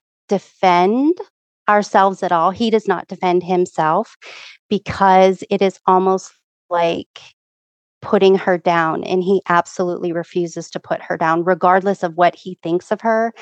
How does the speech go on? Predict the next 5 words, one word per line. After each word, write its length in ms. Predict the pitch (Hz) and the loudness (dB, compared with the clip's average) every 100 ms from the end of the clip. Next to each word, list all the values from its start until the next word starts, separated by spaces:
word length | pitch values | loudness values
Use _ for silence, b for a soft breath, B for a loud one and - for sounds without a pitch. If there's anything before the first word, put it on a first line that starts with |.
| B B B | B B B
That's 300 | 185 156 - | -2 -2 -4
still 880 | - - 180 170 170 165 165 165 175 _ | -20 -2 2 4 4 4 0 -2 -8 _
his 260 | 185 170 | -4 -4
kids' 520 | - - 165 170 160 180 | -4 -6 -6 -6 -6 -2
moms. 680 | 170 160 - 180 - - | 0 0 -2 -8 -12 -20